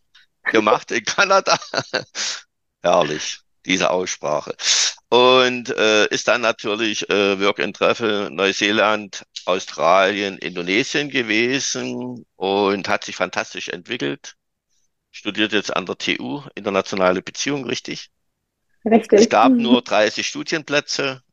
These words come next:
Speaker 1: aber Mathilda mit ihrer Ausstrahlung und ihrem Selbstbewusstsein hat das locker gemeistert. Und aus dem Grund, Mathilda, ich habe alles gesagt. Es hat viel Spaß mit dir gemacht. Ich freue mich auf unseren nächsten Podcast.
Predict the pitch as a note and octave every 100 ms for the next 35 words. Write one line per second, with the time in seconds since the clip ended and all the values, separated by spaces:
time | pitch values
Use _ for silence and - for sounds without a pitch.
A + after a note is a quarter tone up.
0 | _ F#2 F#2 F#2+ F2+ - G#2+ G#2+ - -
1 | - _ _ _ - - - - - G#2+
2 | G#2 G2 E2 G#2 B2+ - A2 A#2 A#2+ A#2
3 | F#2+ G#2 G#2 G2+ G2+ - A2+ A#2 - -
4 | A2+ A#2 - G#2+ G#2 F#2+ G2 G#2 A2+ -
5 | F#2+ F#2 G2+ - - - - _ _ -
6 | - - - _ - - G#2+ A2+ A#2 C3
7 | D3 - C3 C#3+ B2+ A#2+ A2 A#2 A#2+ C3+
8 | C3+ B2+ B2 B2 _ _ _ _ _ _
9 | _ A2 G#2 G2 B2 B2+ A#2+ A2 F#2+ A2
10 | D#3 E3+ - - _ _ G#2 A2+ G#2+ -
11 | - C3+ B2 - G2+ B2 C#3+ D3+ C#3 C3+
12 | C#3+ - - - - F#2+ A2 - - G#2
13 | G2+ F#2+ F#2 - G2+ - B2+ - - -
14 | -